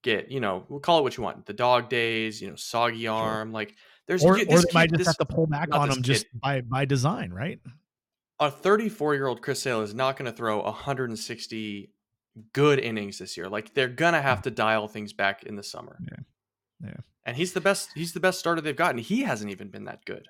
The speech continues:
Speaker 2: Boy, if, if you're a, if you're a fan of, oh, I don't know, a team out there looking for pitching, Boston's not the team you're looking to, really. And I guess unless you're gonna try to trade for Chris Sale. Um, they have a couple of young guys
Speaker 1: And they
Speaker 2: that they
Speaker 1: might be
Speaker 2: like to
Speaker 1: willing to
Speaker 2: keep
Speaker 1: get rid of him,
Speaker 2: Yeah.
Speaker 1: but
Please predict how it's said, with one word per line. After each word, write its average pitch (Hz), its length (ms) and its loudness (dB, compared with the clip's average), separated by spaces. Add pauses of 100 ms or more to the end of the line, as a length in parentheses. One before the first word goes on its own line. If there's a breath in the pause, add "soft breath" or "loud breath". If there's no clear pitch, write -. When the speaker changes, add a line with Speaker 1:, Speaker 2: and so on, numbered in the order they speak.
(540)
Speaker 2:
Boy, 147 240 2
if, 147 220 0
if 135 200 -4
you're 180 180 2
a, 165 300 0
if 139 340 -8
you're 208 120 0
a 165 40 2
fan 156 300 0
of, 131 220 0
oh, 120 100 -4
I 107 140 -4
don't 101 100 -6
know, 95 160 -6
a 107 60 -4
team 123 200 -2
out 113 140 0
there 110 100 -2
looking 104 360 -2
for 95 420 -10
pitching, - 560 -6
Boston's 139 480 0
not 110 160 0
the 101 80 -8
team 92 220 -6
you're 85 100 -8
looking 82 240 -10
to, - 140 -12
really. - 360 -14
And 127 160 -2
I 117 160 -2
guess 131 200 2
unless 117 240 -2
you're 107 100 -2
gonna 101 140 0
try 92 160 -6
to 92 80 -8
trade 98 240 -8
for - 100 -16
Chris - 160 -12
Sale. - 320 -12 (320)
Um, 104 540 -2 (800)
they 135 100 -4
have 131 100 -2
a 120 40 -2
couple 135 240 0
of 117 60 4
young 113 180 2
guys 110 200 0
Speaker 1:
And 107 60 0
they - 60 2
Speaker 2:
that - 60 2
they - 80 0
Speaker 1:
might - 20 2
be 110 60 2
Speaker 2:
like 107 100 2
to - 40 2
Speaker 1:
willing 127 200 0
to 123 80 -4
Speaker 2:
keep 117 40 -12
Speaker 1:
get 110 120 0
rid 160 160 -2
of 139 100 -6
him, 110 160 -6
Speaker 2:
Yeah. - 80 -12
Speaker 1:
but 104 340 -6